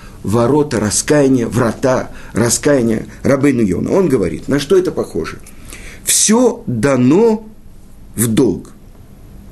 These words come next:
Человек входит в какой-то незнакомый дом. Что он смотрит? Накрытый стол. Помните рассказ про Машу и трех медведей? С-, поела сначала из одного, из другого, из третьего.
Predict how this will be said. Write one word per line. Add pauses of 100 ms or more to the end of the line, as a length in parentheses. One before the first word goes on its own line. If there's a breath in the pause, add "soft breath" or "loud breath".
(920)
Человек
входит
в
какой-то
незнакомый
дом. (180)
Что
он
смотрит? (800 loud breath)
Накрытый
стол. (640)
Помните (400 loud breath)
рассказ
про
Машу
и
трех
медведей? (480 loud breath)
С-,
поела
сначала
из
одного,
из
другого,
из
третьего.